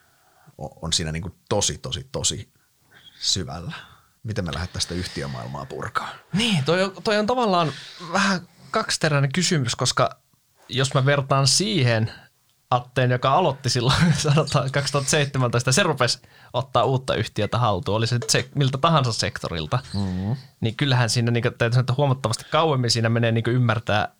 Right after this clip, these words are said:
Speaker 2: ne kaikki niinku olennaisuudet, mitä tänä päivänä, jos nyt
Speaker 1: Mm.
Speaker 2: lyödään niinku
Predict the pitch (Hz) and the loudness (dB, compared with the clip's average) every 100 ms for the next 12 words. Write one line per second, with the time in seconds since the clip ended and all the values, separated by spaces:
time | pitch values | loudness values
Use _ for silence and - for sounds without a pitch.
0 | - 65 104 113 - 113 113 120 - - | -10 -6 -2 -2 0 0 0 -2 -4 -6
1 | 123 127 113 104 107 101 92 - 117 110 | 0 2 2 0 0 -2 -4 -2 -2 -2
2 | 107 120 120 - 78 71 - 95 92 87 | 0 2 2 0 -2 -2 -2 0 0 2
3 | 107 98 101 101 | 0 2 0 0